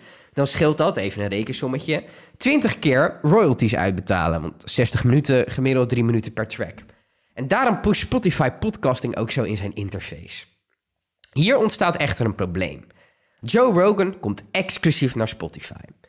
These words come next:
En Spotify zegt zelf dat dit geen probleem is. Immers is de podcast ook beschikbaar voor mensen die geen Spotify Premium hebben.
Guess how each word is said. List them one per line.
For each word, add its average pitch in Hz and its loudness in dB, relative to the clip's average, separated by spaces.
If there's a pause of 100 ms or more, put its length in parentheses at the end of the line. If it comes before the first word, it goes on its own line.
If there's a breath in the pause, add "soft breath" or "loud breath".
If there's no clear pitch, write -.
(420 soft breath)
En 170 0
Spotify 226 2
zegt 160 0
zelf 247 2
dat 214 2
dit 180 2
geen 175 4
probleem 120 0
is. - -12 (400 soft breath)
Immers 220 2
is 135 -2
de 135 2
podcast - -2
ook 131 2
beschikbaar 107 -2
voor 131 0
mensen 156 2
die 180 0
geen 165 2
Spotify 104 -6
Premium 87 -6
hebben. 85 -8